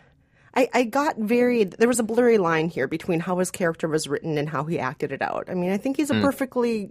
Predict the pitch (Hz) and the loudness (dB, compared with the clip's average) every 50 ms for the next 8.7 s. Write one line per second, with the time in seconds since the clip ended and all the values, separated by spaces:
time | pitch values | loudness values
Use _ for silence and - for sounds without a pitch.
0 | - 165 202 185 - - 165 156 156 - - 139 131 123 - 185 175 - 185 175 | -2 0 0 0 0 0 -2 -2 -2 -4 -6 -6 -4 -2 -4 -4 -4 -4 -4 -6
1 | - - 180 151 - - 170 165 160 160 160 170 - - - 160 - - 156 151 | -6 -6 -10 -8 -6 -6 -4 -4 -4 -6 -6 -6 -8 -8 -12 -8 -4 -2 -2 -2
2 | 160 - 147 - - 165 165 170 147 131 139 139 165 - 139 123 135 139 117 - | -2 -2 -2 -4 -2 -2 -4 -2 0 0 0 0 -2 0 0 2 2 0 0 -4
3 | - - - - - 143 - - 175 170 - - 160 143 - - 165 - - - | -12 -12 -4 -2 0 0 2 2 0 0 0 -2 -4 0 2 2 2 2 2 0
4 | 143 131 - - 131 113 131 147 - 139 127 120 117 139 135 127 131 127 123 117 | 0 0 0 2 2 2 2 2 2 0 0 2 2 2 2 2 2 0 0 2
5 | 113 117 113 110 110 104 - 120 113 110 110 113 117 113 - 110 98 95 95 120 | 2 2 0 0 -2 -2 0 2 4 4 4 4 2 -2 0 0 0 0 2 2
6 | 131 113 104 107 107 107 - - 120 110 - 113 110 104 104 - 110 92 87 104 | 2 2 2 -2 -4 -6 -4 -4 -4 -4 -2 -4 -4 -4 -4 -4 -4 -4 -4 -4
7 | 98 85 92 104 - - - 135 139 135 147 139 - - - - 107 104 90 - | -4 -4 -4 -6 -6 -6 -4 -4 -2 -2 -2 -4 -4 -4 -4 -4 -4 -4 -4 -8
8 | - - - 127 120 123 123 - 135 123 123 110 120 - | -10 -6 -4 -2 -2 -2 -2 -2 -4 -4 -4 -6 -8 -8